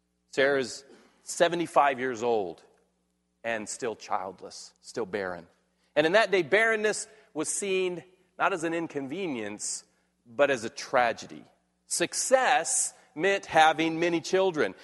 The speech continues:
Therefore, having no children meant utter failure. Sarah must have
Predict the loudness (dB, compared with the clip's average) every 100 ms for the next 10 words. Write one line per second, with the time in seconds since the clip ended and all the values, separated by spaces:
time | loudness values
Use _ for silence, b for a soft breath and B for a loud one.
0 | B 4 6 6 6 6 4 2 4 4
1 | 2 0 0 0 -2 -2 -6 b b 0
2 | 2 2 2 -2 0 2 2 0 -6 -12
3 | _ _ _ _ _ _ _ _ _ _
4 | _ -4 4 4 6 2 0 -4